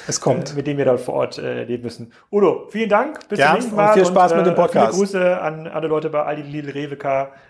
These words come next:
Speaker 2: äh, Lidl, äh, Rewe und Edeka, die hier zugehört haben.
Speaker 1: Gern.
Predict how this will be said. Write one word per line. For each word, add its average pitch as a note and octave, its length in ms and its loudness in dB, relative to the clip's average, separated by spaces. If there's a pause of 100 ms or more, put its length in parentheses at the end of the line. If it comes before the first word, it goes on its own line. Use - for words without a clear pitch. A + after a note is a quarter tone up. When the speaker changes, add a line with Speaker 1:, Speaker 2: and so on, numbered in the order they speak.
(120)
Speaker 2:
äh, C3 480 -12
Lidl, C#3 380 -10 (100)
äh, B2+ 500 -10
Rewe C3 300 -6
und B2 320 -10 (260)
Edeka, D#3 680 2
die B2+ 60 -8
hier A2 120 -2
zugehört F#2+ 360 -6
haben. C3+ 80 -4
Speaker 1:
Gern. A2+ 180 -2